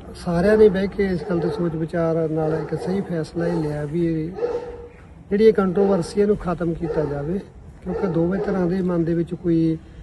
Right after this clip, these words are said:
ਨਫ਼ਰਤ ਵਾਲੀ ਜਾਂ ਕਿਸੇ ਜਿਹੜਾ ਮਸੀਹ ਭਾਈਚਾਰੇ ਦੇ ਪ੍ਰਤੀ ਸਤਿਕਾਰ ਹੈ, ਤਾਂ ਇਹ ਕਿਤੇ ਨਾ ਕਿਤੇ ਕੋਈ ਮਿਸਟੇਕ ਹੋਈ ਹੈ, ਉਹਦਾ ਕਰਕੇ, ਅਹ,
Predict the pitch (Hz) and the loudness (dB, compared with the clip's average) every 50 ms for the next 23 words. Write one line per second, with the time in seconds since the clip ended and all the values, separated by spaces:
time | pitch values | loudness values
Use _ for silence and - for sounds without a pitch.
0 | - - - - - - 175 190 180 - 208 196 - - 196 190 196 196 196 170 | -18 -20 -20 -10 -2 0 0 0 2 0 -2 -2 0 0 2 2 2 0 0 0
1 | 190 185 185 175 180 165 - 190 175 175 165 160 165 160 160 165 170 175 170 175 | -2 -2 -2 -2 -4 -6 -4 -2 0 0 0 0 -2 -2 -2 -4 -4 -4 -4 -4
2 | 220 233 220 185 160 156 180 180 170 165 160 156 160 185 - - - - - - | -6 -6 -6 -6 -6 -4 -2 0 0 0 0 -2 -4 -6 -12 -14 -16 -18 -20 -20
3 | - - - - - - - - 170 151 - 190 208 175 202 180 165 151 139 165 | -20 -20 -20 -20 -20 -18 -10 -6 -6 -4 -2 -2 -2 0 2 2 2 2 2 0
4 | 165 156 175 180 180 180 160 175 175 - - 185 170 - - - - - - - | 2 2 2 2 0 0 0 -2 -2 -2 0 -2 -2 -2 -4 -6 -6 -6 -8 -8
5 | - - - 196 - - 208 196 180 165 143 131 120 - - - - - - - | -8 -6 -4 -2 -2 0 2 2 2 2 0 -2 -6 -10 -14 -16 -18 -18 -18 -18
6 | - - 440 480 - 453 - - - 190 190 196 196 196 196 196 - 208 208 202 | -14 -12 -10 -10 -8 -10 -8 -6 -2 -2 0 0 0 0 0 -2 0 2 2 2
7 | 180 - 208 165 - 196 190 190 170 190 170 202 185 - 196 180 175 156 - - | 2 0 -4 -2 0 0 0 0 -2 -2 -2 -2 -2 0 0 0 0 0 -2 0
8 | 185 175 180 165 - 175 143 170 165 170 180 190 190 196 196 180 180 180 175 180 | 0 2 2 0 -2 -2 -2 0 2 2 2 2 2 0 0 0 0 -2 -4 -2
9 | - 190 185 185 180 - 180 170 160 160 160 156 151 151 151 151 151 147 147 147 | -2 -2 -2 -2 -2 -4 -2 -2 0 0 0 -2 -2 -2 -2 -2 -2 -2 -4 -4
10 | 147 151 151 - | -6 -8 -8 -12